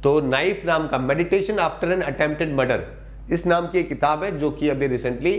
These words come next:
launch करी जा रही है। ये इनकी पन्द्रहवीं, अ, नॉवेल है। इससे पहले जो फोर्टीन थी उसका नाम था Victory डे।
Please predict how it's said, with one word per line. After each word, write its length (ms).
launch 260
करी 180
जा 120
रही 140
है। 80
ये 160
इनकी 240
पन्द्रहवीं, 580
अ, 220
नॉवेल 360
है। 200
इससे 200
पहले 220
जो 140
फोर्टीन 440
थी 220
उसका 220
नाम 220
था 180
Victory 420
डे। 180